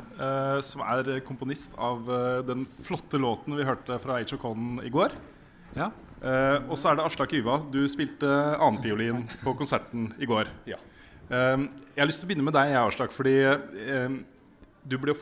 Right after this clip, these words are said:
Speaker 1: foreslått for oss som en passende gjest
Speaker 2: Ja.
Speaker 1: i podcasten.
Speaker 2: Ja.
Speaker 1: Er det fordi du er en gamer?
Speaker 2: I, ja,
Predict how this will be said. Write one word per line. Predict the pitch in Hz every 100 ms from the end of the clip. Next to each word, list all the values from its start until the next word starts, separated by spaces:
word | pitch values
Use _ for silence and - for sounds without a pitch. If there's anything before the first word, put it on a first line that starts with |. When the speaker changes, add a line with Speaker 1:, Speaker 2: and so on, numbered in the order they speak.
| 143
Speaker 1:
foreslått | 101 - -
for | 147
oss | 170 - - - -
som | - 131 120
en | 123 123 123 123
passende | 131 - 117
gjest | 107 - - - 113
Speaker 2:
Ja. | 95 85
Speaker 1:
i | 123
podcasten. | 120 120 110 101 170 190
Speaker 2:
Ja. | 98 87 - -
Speaker 1:
Er | - 147
det | 165
fordi | 170 151
du | 151
er | 139
en | 151
gamer? | 139 143 - - - - - - - - -
Speaker 2:
I, | 135 139 143 151
ja, | 143 143